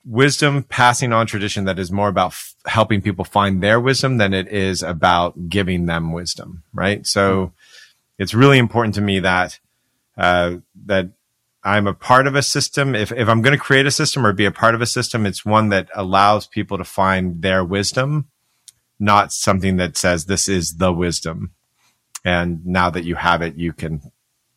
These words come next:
Speaker 1: X, Y, or Z."
Speaker 2: Yeah. Yeah. And there's a interesting piece there, which is that when, when I, what I've seen from people coming and doing this work and from my own experience
Speaker 1: Yeah.
Speaker 2: is that the more we do the work in ourselves, the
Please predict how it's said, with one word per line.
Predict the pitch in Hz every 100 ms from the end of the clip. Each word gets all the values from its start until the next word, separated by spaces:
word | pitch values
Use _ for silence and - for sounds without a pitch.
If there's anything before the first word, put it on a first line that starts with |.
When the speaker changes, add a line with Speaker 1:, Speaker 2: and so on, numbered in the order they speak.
| _ -
Speaker 1:
X, | - -
Y, | 80 78
or | 78
Z." | - - - _ _ _ _ _ _ _ _ _ _ _ _ -
Speaker 2:
Yeah. | 120 107 98 104 -
Yeah. | 117
And | 117
there's | 117
a | 123 120 117 117
interesting | 139 139 - 123
piece | - 135 139
there, | 131 117
which | 113 113
is | 120
that | 107 113
when, | 127 117 - _ _ -
when | 131 165
I, | 170
what | 139 139
I've | 147
seen | - 143 135
from | 127 123
people | 127 131
coming | 117 127 120 117
and | 113
doing | 120 110
this | 107 120
work | 120 107 110
and | 104
from | 113
my | 110 107
own | 117
experience | 110 - 120 110 107 104 - - - - - _ -
Speaker 1:
Yeah. | 135
Speaker 2:
is | 135 127 113 107 _ _ - - -
that | 127 127 127 - -
the | 127 135
more | 160 147
we | 131
do | 117 139
the | 131
work | 127 127 -
in | 131
ourselves, | 123 - 131 120
the | 120